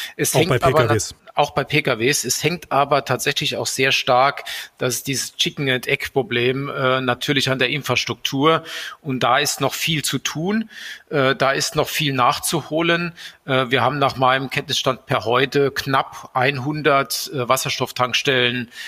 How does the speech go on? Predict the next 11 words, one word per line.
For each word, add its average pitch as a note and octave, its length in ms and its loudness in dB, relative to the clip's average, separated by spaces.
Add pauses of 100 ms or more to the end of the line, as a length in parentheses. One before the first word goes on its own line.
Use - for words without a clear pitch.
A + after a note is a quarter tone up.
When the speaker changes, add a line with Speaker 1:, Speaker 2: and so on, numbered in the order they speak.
(240)
Speaker 1:
in B2 160 -6
Deutschland. E3 720 2
Das B2+ 160 -2
ist - 180 -4
natürlich B2+ 380 -2
noch C3 260 -2
in C3+ 180 -6
keinster B2+ 400 -2
Weise A2+ 280 0
flächendeckend. D3+ 920 -2 (480)
Ähm, C3 560 2